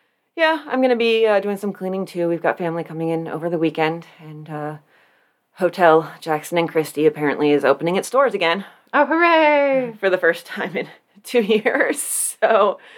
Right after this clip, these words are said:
Speaker 1: so that should be interesting. We've got the spare room all made up, and that is also the studio in which we are recording. <laughs> So they will be sleeping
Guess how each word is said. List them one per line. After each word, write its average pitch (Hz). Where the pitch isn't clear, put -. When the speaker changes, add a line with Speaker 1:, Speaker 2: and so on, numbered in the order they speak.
Speaker 1:
so 285
that 233
should 240
be 226
interesting. 220
We've 202
got 196
the 190
spare 208
room 202
all 185
made 185
up, 196
and 175
that 170
is 175
also 160
the 196
studio 170
in 202
which 170
we 180
are 180
recording. 233
<laughs> -
So 170
they 175
will 170
be 165
sleeping 294